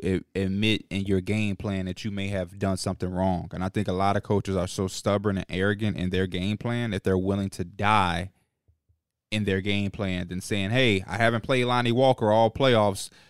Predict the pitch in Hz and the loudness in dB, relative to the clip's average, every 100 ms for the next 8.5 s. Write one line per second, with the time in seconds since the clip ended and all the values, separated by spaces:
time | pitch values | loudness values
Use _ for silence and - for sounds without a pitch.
0 | _ _ 95 120 120 135 123 120 127 117 | _ _ 0 4 6 6 6 6 4 4
1 | 107 87 - 95 95 110 123 113 - 170 | 2 0 -4 -2 -2 2 0 0 2 6
2 | 165 123 107 101 107 127 113 - 113 131 | 8 6 4 2 2 2 2 2 2 2
3 | 127 107 - 104 113 139 127 131 123 127 | 2 2 0 0 4 2 2 0 2 0
4 | 127 120 113 120 110 135 117 104 - 101 | 0 0 0 2 0 2 2 2 0 -2
5 | 98 117 113 107 - - - _ _ - | 2 4 4 2 0 -10 -14 _ _ 2
6 | 127 120 113 113 107 120 117 107 113 104 | 4 6 4 2 2 2 2 2 2 2
7 | - 151 139 113 104 _ _ _ _ 110 | 2 4 4 4 0 _ _ _ _ 4
8 | 117 113 - 110 107 | 4 4 0 -2 -2